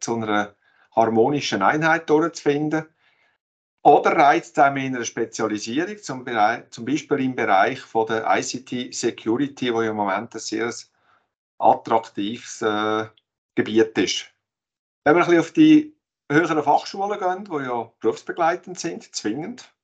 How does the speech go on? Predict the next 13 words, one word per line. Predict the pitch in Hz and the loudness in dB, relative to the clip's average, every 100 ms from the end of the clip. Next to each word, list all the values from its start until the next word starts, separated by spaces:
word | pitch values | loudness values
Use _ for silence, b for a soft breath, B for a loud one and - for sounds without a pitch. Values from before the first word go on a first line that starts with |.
| _ _ _ - | _ _ _ -20
also | - - - | -18 -18 -20
man | - 50 95 92 98 | -16 -16 -16 -16 -12
schafft | 101 117 - - | -4 -4 -4 -2
dort | 110 113 | -2 0
in | 110 113 | -6 -4
einem | 113 107 - | -4 -6 -2
Pensum | 95 143 139 120 117 123 127 _ - | -2 -2 0 0 0 -4 -10 _ -8
zwischen, | 110 110 - 113 - _ _ _ _ _ _ _ _ _ _ | -4 -2 -2 -4 -6 _ _ _ _ _ _ _ _ _ _
äh, | - - - - - - | -14 -12 -12 -10 -10 0
fünfzig | 113 120 - 120 | 0 0 -2 -2
und | 110 | 2
hundert | 127 131 123 - | 0 0 -6 -2
Prozent. | 120 - 131 160 240 - - | 0 2 2 2 -4 -12 -20